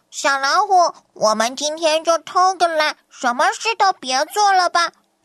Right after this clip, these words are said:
你先去买一份最好吃的早餐，然后我们今天一整天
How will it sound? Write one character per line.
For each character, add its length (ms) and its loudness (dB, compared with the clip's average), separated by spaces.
你 280 -6
先 300 0
去 140 0
买 320 0
一 180 -4
份 240 0
最 160 -2
好 280 2
吃 240 -6
的 160 2
早 420 0
餐， 300 -2
然 440 0
后 120 2
我 220 0
们 200 0
今 200 -4
天 200 0
一 300 -4
整 280 0
天 240 -2